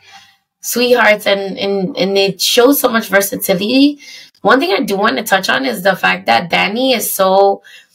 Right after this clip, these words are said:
open about her sexuality, and she's very vocal about expressing, you know,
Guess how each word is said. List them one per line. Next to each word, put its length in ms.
open 280
about 280
her 60
sexuality, 720
and 120
she's 240
very 680
vocal 640
about 260
expressing, 880
you 100
know, 440